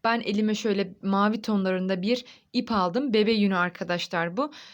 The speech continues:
Ee, çok güzel bir model başlayacağım. Modeli görür görmez gerçekten çok beğendim ve inanılmaz da kolay bir duruşu var. Ee, beraber öreceğiz. Çok kolay arkadaşlar.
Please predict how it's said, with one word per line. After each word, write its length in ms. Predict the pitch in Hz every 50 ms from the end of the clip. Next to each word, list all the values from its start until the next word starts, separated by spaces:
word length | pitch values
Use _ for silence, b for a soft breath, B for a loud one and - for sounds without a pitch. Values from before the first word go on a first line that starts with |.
| B B -
Ee, 200 | 175 196 190 190
çok 220 | - 240 233 -
güzel 360 | 208 185 190 202 190 190 190
bir 60 | 220 220
model 400 | 220 208 196 190 208 208 202 185
başlayacağım. 540 | 185 180 175 - - 180 160 202 214 226
Modeli 400 | 220 208 214 214 190 220 208 214
görür 220 | 175 208 214 226 226
görmez 500 | 196 196 196 190 190 190 196 214 214 214
gerçekten 640 | - 208 214 208 208 - 196 - - 175 175 175 - _ _ _
çok 260 | - - 226 220 - - - - _ _ _
beğendim 520 | - 180 175 175 175 180 185 233 247 240 233
ve 160 | 254 254 -
inanılmaz 600 | - 226 214 214 220 226 226 226 233 247 247 233
da 100 | 208 214
kolay 340 | 214 - 208 202 208 220 220
bir 180 | 214 196 180 165
duruşu 320 | 180 180 175 - - 196
var. 180 | 196 226 294 - B B B B B B B B B B -
Ee, 340 | - 208 202 202 196 196 190
beraber 400 | 220 226 220 208 196 226 254 - -
öreceğiz. 500 | 214 208 202 180 190 220 240 254 254 -
Çok 220 | - 302 285 -
kolay 260 | - 254 226 214 208 202
arkadaşlar. 640 | 196 196 - 208 185 190 190 - - 269 294 311